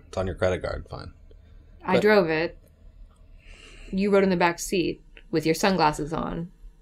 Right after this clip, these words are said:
Speaker 1: Feet kicked up, yeah.
Speaker 2: Feet kicked way up.
Speaker 1: Yeah. But I still, I feel like, like, I picked out the car. So I feel like it's my car.
Speaker 2: Well,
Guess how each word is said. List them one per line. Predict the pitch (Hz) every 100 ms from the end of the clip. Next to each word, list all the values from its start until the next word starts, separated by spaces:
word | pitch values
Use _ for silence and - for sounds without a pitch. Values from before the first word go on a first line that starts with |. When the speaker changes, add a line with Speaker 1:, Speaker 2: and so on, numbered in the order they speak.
| _ -
Speaker 1:
Feet | - 110
kicked | - 101
up, | 82 82 120
yeah. | 92
Speaker 2:
Feet | - - -
kicked | - 180 -
way | 156 175 156
up. | - - - - - -
Speaker 1:
Yeah. | - - - - - - - - - -
But | -
I | 151
still, | 147 107 117 -
I | 95
feel | 92 80
like, | 76 76 - - - - - -
like, | - 87
I | 104
picked | - 78
out | - -
the |
car. | - - - - - -
So | - 87
I | 90
feel | - 95 82 80 - - - - - -
like | 71 64
it's | -
my | -
car. | - - - - - - - - - - - - - - - - - - - - - -
Speaker 2:
Well, | 202 233 339 392